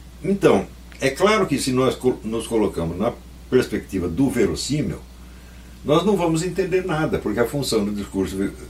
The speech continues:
retórico não é entender, né? É despertar ações, despertar reações. Tá entendendo? Ele não tem nada a ver com a investigação da realidade, absolutamente nada.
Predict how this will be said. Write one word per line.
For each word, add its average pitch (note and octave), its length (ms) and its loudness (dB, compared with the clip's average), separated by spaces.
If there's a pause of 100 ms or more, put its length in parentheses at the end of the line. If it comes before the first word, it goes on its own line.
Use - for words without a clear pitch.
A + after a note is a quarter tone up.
(160)
retórico G#2+ 540 2
não D#3 160 0
é F3+ 80 0
entender, G2 580 0 (840)
né? A2+ 180 -2 (520)
É G2 100 2
despertar D3+ 1000 2
ações, G2 460 -2
despertar A#2+ 720 0
reações. F#2 800 -2 (920)
Tá G2+ 80 2
entendendo? B2 200 4
Ele G3 40 4
não G#3 100 2
tem G#3 120 6
nada G3+ 240 6
a - 20 4
ver B2+ 160 6
com A2+ 60 4
a G2 100 6
investigação F#2+ 720 -2
da F2 120 -2
realidade, D2 560 -4
absolutamente B2+ 480 -2
nada. E2+ 300 -6